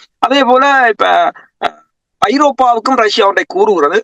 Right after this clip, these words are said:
நீங்கள் இதில் ப-, ப-, ஈடுபட்டீர்கள் என்றால் ஐரோப்பாவில், அக்கு-, ஐரோப்பா மீதும் நாங்கள் தாக்குதலை நடத்துவோம் என்று. இந்த நேரத்தில் தான் அமெரிக்கா, அஹ், ஜெர்மன் முன்னாள் அதிபர் மேர்க்கல் ஒன்றை கூறியிருக்கின்றார். பேச்சுக்கள் மூலம்தான் இதனை தீர்க்க முடியும்.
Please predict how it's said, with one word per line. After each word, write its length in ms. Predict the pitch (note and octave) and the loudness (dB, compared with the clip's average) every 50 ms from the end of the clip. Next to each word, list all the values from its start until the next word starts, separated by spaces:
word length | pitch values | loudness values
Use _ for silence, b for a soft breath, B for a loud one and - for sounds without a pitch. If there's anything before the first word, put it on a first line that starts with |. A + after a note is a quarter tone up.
| _ _ | _ _
நீங்கள் 300 | - G3 F#3+ G#3 G#3 G#3+ | 0 0 2 2 0 -2
இதில் 220 | G#3 G3 A3 G#3 - | -2 -2 -2 -4 -6
ப-, 200 | - F#3+ F3+ F3 | -8 -10 -8 -4
ப-, 140 | - F3 D3 | -2 0 0
ஈடுபட்டீர்கள் 600 | - F#3+ B3+ C#4+ A#3+ A#3 G3+ - F#3+ D3+ D#3+ D#3 | 2 2 0 0 0 -2 -2 -2 -2 -2 -2 -4
என்றால் 300 | C#3+ C#3 C3 - - F3 | -4 -2 -4 -2 -2 -2
ஐரோப்பாவில், 720 | G3+ G3 G#3+ G#3+ G#3+ G3 - G3+ F#3+ F3+ F3 E3+ F3+ F3 C3+ - | 0 0 2 0 0 0 0 -2 -2 -2 -4 -6 -8 -6 -4 -2
அக்கு-, 440 | - E3+ E3+ - _ - G#3 G3+ | -2 -4 -4 -4 _ 0 0 2
ஐரோப்பா 520 | - E3+ F3+ F#3+ G#3 G3 F#3+ F3+ - F#3 F3 | 2 0 0 0 0 -2 -2 0 -2 -2 -2
மீதும் 320 | E3 D#3+ D#3+ D#3+ F3+ D#4 | -2 -4 -6 -6 -4 -2
நாங்கள் 340 | C#4 F3+ D#3+ E3 F#3 - - | -2 -2 -2 -2 -4 -2 -2
தாக்குதலை 360 | E3 E3 D3+ - D#3+ D3 D3 E3+ | -2 -2 -2 -4 -6 -6 -6 -6
நடத்துவோம் 520 | E3+ C#3+ C3 C#3 - C#3+ C#3+ A2+ B2+ B2+ A2 | -6 -8 -10 -10 -8 -4 -4 -4 -4 -6 -10
என்று. 180 | G#2 - - - _ _ _ _ _ - | -14 -18 -20 -20 _ _ _ _ _ 0
இந்த 160 | G#3 G#3+ C4 | 2 2 2
நேரத்தில் 400 | A#3 A#3+ B3+ B3+ A#3 B3+ B3 C4 | 2 2 0 0 0 -2 0 0
தான் 80 | C#4 B3+ | 0 0
அமெரிக்கா, 420 | A3+ G3+ G#3+ A#3 A#3+ G#3+ A#3+ A#3 A3 A3 A3 G3+ | 2 2 0 0 0 0 0 0 2 2 2 2
அஹ், 460 | D#3+ E3 E3 D#3 D3 D#3 C#3+ - - | 2 2 0 0 -2 -6 -8 -6 -6
ஜெர்மன் 440 | - - G#3+ A3 A#3 C4+ C4 B3+ A#3 B3 A#3 A3 F#3+ F3 | -2 0 0 0 0 0 -2 -2 -2 0 0 2 0 0
முன்னாள் 460 | E3 E3+ G3+ B3 B3+ B3+ B3 A#3 G3+ | 0 0 0 0 2 0 0 0 0
அதிபர் 460 | F3 F3 - F#3 A3 G3 G3 F#3+ F3 D#3+ | 0 -2 -2 -2 -2 -2 -2 -2 -2 -2
மேர்க்கல் 420 | E3 F#3+ A3+ C4+ - - A3 G3 | 0 0 0 0 0 -2 0 0
ஒன்றை 200 | F3+ E3+ D#3+ D#3 - - | 0 0 0 -2 -4 -4
கூறியிருக்கின்றார். 640 | D#3+ D#3 C3+ B2 - - - - - - F#2 F#2+ - B B B B B B | -8 -6 -6 -6 -8 -10 -14 -10 -4 -4 -4 -4 -4 B B B B B B
பேச்சுக்கள் 460 | B F#3+ G3+ A3 - - A#3+ - B3+ | B 0 0 0 0 -2 0 0 0
மூலம்தான் 420 | A#3+ A3 G#3+ G3+ G3+ G3 G3+ A3 G#3 | 2 2 2 2 2 0 0 0 0
இதனை 180 | F#3+ F#3 F#3 - | 0 0 -2 -2
தீர்க்க 300 | - E3+ F3+ - - F3 | -2 -4 -4 -2 -2 -2
முடியும். 460 | D3+ C#3 C#3+ C#3+ C3+ - - - - | 0 0 0 -2 -2 -2 -4 -6 -6